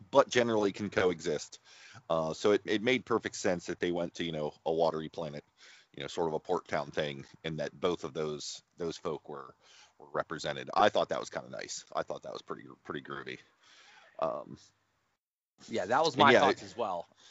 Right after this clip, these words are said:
Speaker 2: And I remember reading on the old Star Wars dot com days back in the two thousands where they had the database of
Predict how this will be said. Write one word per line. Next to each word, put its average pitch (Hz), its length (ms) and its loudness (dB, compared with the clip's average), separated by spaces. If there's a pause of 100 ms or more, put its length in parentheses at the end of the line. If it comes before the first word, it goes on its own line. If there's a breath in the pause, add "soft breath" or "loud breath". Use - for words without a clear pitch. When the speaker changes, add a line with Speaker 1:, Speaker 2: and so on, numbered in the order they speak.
(100)
Speaker 2:
And 113 100 -4
I 123 80 2
remember 139 400 -2
reading 120 500 -6
on 117 140 -6
the 117 100 -6
old 117 280 -6
Star 123 320 0
Wars 107 260 0
dot 98 240 -4
com 104 280 0
days 80 260 -8
back 90 280 -4
in 80 80 -12
the 78 200 -12 (800 soft breath)
two 127 160 -2
thousands 95 540 8
where 95 120 -8
they 101 140 -2
had 113 300 -6
the 92 60 -16
database 90 580 -6
of 80 100 -14